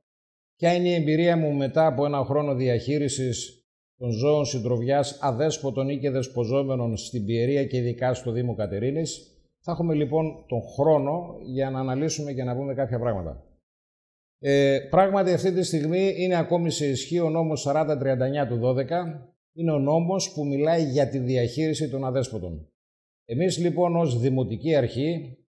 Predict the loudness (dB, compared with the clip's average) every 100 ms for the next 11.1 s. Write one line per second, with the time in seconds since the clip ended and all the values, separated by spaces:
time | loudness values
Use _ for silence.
0 | _ -6 -2 2 0 0 -2 -2 -2 -2
1 | -2 -4 -6 -14 _ _ _ _ -6 0
2 | 2 2 2 4 6 4 2 0 0 -2
3 | -2 -2 0 0 0 -2 -2 -2 -2 -2
4 | -2 -2 -2 -2 0 0 2 2 2 4
5 | 2 2 2 0 -4 -14 -20 _ -4 -4
6 | -2 -2 -4 -8 -20 _ _ _ -6 -2
7 | 0 2 2 2 2 2 -2 -4 -10 -18
8 | _ _ _ _ _ -6 -2 0 4 4
9 | 4 2 2 -2 -10 -18 _ _ -6 0
10 | 4 4 2 0 2 2 2 2 0 -2
11 | -8